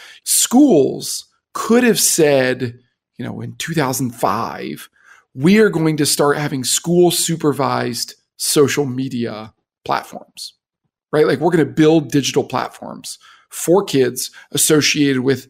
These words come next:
their school that will be supervised by teachers. That's the thing that could have been done.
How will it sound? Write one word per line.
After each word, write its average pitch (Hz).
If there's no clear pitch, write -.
their 139
school 127
that -
will 415
be 143
supervised 120
by 120
teachers. -
That's -
the 226
thing 226
that 170
could 170
have 156
been 123
done. -